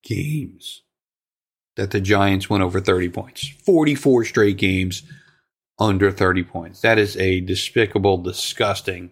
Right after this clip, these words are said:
stat. That is just speaks to the putrid offense the Giants have had for the last, I don't know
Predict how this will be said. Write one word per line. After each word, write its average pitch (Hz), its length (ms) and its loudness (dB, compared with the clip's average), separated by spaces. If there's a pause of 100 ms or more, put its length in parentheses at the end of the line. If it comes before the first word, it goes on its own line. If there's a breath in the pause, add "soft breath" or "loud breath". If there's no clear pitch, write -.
stat. - 520 -2 (100)
That 98 120 2
is 92 140 -4
just - 300 -6 (600 loud breath)
speaks 135 320 0
to 110 100 0
the 101 80 0
putrid 120 580 0
offense - 500 -2
the - 80 -6
Giants 92 340 -2
have 87 140 -4
had 87 340 -4
for 101 140 0
the 90 100 0
last, 90 460 -2
I 95 100 2
don't 92 140 -2
know 82 180 -18